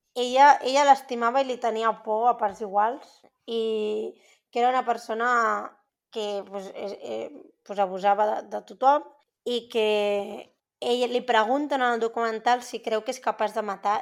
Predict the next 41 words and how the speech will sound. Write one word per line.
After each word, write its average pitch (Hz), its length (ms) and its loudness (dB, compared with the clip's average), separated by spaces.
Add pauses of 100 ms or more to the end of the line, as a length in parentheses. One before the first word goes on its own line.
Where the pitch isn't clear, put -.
(100)
i 226 160 -10
ella 214 220 0
diu 208 160 -4
que 214 140 -12
sí. 180 240 -20 (500)
Però, 233 180 4
com 233 200 -2
us 214 120 -2
deia, 254 280 6
doncs, 247 180 0
després 214 320 -8
de 247 80 2
la 240 100 4
mort 233 220 -2
de 226 60 4
la 220 100 -2
seva 220 160 -4
filla, 254 540 -2 (480)
en 208 160 -4
comptes 226 500 -2
de 240 140 6 (680)
adonar-se 220 580 -4
de 208 140 -2
que 202 140 -10
no 208 120 -4
va 214 140 0
pel 214 160 -2
bon 214 160 -6
camí, 247 460 -4 (240)
doncs, - 420 -8
ell 220 240 -4
veu 226 220 4
encara 214 320 -2
més 294 400 -8 (560)
i 240 100 -2
la 214 140 2
Doris 226 560 -2
i 214 220 -12
ell 226 200 2
es 202 140 -6
divorcien 226 720 -4